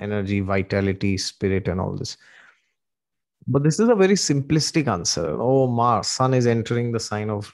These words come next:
Aries." It's so-called, uh, and in Vedic astrology, there are also signs for every planet, which are known as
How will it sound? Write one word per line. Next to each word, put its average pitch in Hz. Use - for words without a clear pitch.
Aries." 98
It's 95
so-called, 104
uh, 92
and 107
in 123
Vedic 135
astrology, 131
there 120
are 120
also 117
signs 123
for -
every 120
planet, 110
which 117
are 113
known 113
as 110